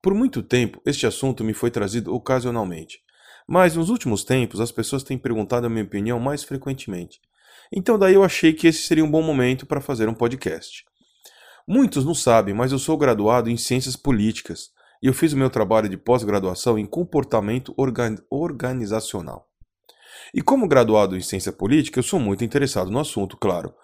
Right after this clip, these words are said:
mas eu não discuto isso no B N I. Sabe por quê? Porque tira o foco do assunto e nos afasta da missão do B N I,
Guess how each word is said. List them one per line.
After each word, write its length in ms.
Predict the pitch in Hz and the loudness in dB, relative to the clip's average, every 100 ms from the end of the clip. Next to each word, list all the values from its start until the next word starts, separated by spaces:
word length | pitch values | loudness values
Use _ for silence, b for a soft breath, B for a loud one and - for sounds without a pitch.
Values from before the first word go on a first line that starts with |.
| B B B | B B B
mas 220 | 135 143 | 0 2
eu 100 | 160 | 2
não 240 | 170 113 107 | 2 2 2
discuto 540 | 131 143 110 101 151 | 0 -2 -2 -2 2
isso 300 | 151 156 - | 2 0 -2
no 120 | 120 | -2
B 140 | 117 131 | 0 0
N 240 | 160 107 | 0 -2
I. 120 | 92 - _ _ _ _ | -4 -10 _ _ _ _
Sabe 240 | - 165 | -4 -4
por 200 | 113 98 | -2 -4
quê? 320 | - 139 98 b b b b b | 2 2 2 b b b b b
Porque 240 | - 143 170 | -6 -2 0
tira 180 | - 185 | 2 0
o 40 | |
foco 420 | - 135 139 123 | 2 2 2 2
do 80 | - | 0
assunto 420 | - - 139 135 | 0 -2 -4 -4
e 20 | |
nos 140 | 139 131 | -2 -2
afasta 420 | 113 127 135 - | 0 2 2 0
da 120 | 123 | -2
missão 420 | 107 - 127 143 139 - | -2 -4 -4 -4 -6 -6
do 160 | 123 | -4
B 140 | 110 107 | -2 0
N 200 | 107 139 | 0 -2
I, 120 | - | -4